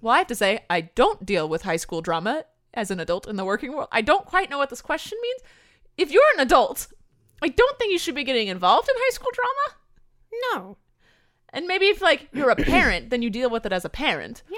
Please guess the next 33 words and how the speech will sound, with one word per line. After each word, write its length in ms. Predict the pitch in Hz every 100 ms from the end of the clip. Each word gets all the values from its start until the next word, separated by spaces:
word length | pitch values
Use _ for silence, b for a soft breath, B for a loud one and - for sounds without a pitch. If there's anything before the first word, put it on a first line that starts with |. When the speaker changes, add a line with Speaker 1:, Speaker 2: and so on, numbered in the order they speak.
| 370
Speaker 1:
Or 100 | 247
if 60 | 240
Speaker 2:
Yes. 60 | 233
Speaker 1:
you're 100 | 214
a 20 |
teacher, 540 | - 494 - 160 165 b b b _
deal 160 | 302 269
with 120 | 226
it 60 | 214
as 140 | 196
a 60 | 156
teacher. 240 | 302 -
My 100 | 220
dog 220 | 226 254
is 80 | 175
snoring 840 | - - 175 160 156 147 139 - -
Speaker 2:
He's 400 | - 208 196 -
very 160 | 165 160
Speaker 1:
so 220 | 190 196
hard 320 | 165 170 156
Speaker 2:
tired. 20 |
Speaker 1:
right 160 | 139 -
now. 240 | 58 53 _ b 226
Speaker 2:
Yes. 160 | 175 -
Speaker 1:
Uh, 300 | 254 190 - _ _
so 280 | 233 311 277 -
I 100 | 339
don't 220 | 392 359
quite 260 | 330 311 285
know 140 | 285
what 120 | 269
you 60 | 240
mean. 240 | 254 262